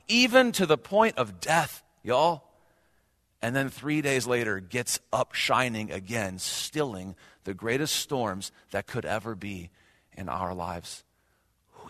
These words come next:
is this, that even the wind and the waves would obey him?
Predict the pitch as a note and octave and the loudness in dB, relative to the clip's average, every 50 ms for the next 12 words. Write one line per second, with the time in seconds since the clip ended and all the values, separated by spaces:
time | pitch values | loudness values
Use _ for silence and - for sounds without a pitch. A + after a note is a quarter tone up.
0 | - - - - - - - - - - - - - _ _ _ _ _ _ _ | -18 -14 -14 -16 -16 -16 -20 -18 -14 -14 -14 -14 -14 _ _ _ _ _ _ _
1 | _ _ _ _ _ _ _ _ D#2 F2 A2+ A2+ G#2 G#2+ G2 D#2+ F#2 F#2 A2 G#2+ | _ _ _ _ _ _ _ _ -12 -8 -8 -6 -6 -6 -8 -8 -6 -4 -4 -4
2 | G#2 G2 E2+ E2 F2+ F#2 D#2 - - G#2+ A2+ G#2 G#2 - - - - _ _ _ | -4 -6 -8 -10 -10 -10 -10 -8 -6 -6 -6 -8 -10 -14 -16 -16 -18 _ _ _
3 | _ _ _ _ _ _ _ - F#2 E2+ D#2+ - - - G#2+ G2+ F2+ F2 G#2 - | _ _ _ _ _ _ _ -14 -12 -12 -12 -12 -10 -10 -8 -8 -8 -10 -16 -20
4 | _ _ _ _ D#2+ D#2+ G2 A#2 | _ _ _ _ -18 -16 -16 -18